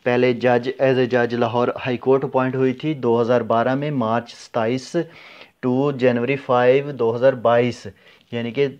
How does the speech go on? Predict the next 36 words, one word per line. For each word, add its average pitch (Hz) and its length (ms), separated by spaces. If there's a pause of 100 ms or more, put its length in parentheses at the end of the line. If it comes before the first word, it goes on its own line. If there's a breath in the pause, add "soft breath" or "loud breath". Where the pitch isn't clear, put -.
दस 135 260
साल 123 200
ये 135 320 (200 loud breath)
लाहौर 127 360
हाई 120 140
कोर्ट 117 200
की 147 120
जज 123 220
रही 110 240
थी। 104 220 (440 loud breath)
तो 127 240
नेक्स्ट 131 720 (180)
है 143 220
सुप्रीम 143 500
कोर्ट 131 320
जज, 110 360 (500 loud breath)
यानी 139 160
कि 160 120
सुप्रीम 139 500
कोर्ट 135 260
जज 120 260
जो 127 260
अब 139 240
बनी 127 340
हैं 135 260
और 135 240
उन्होंने 127 400
एक 135 440 (580 loud breath)
हिस्ट्री 147 600
लिखी 135 480
है, 143 160
पाकिस्तान 135 560
की 131 120
तारीख 131 440
की 135 100
पहली 151 600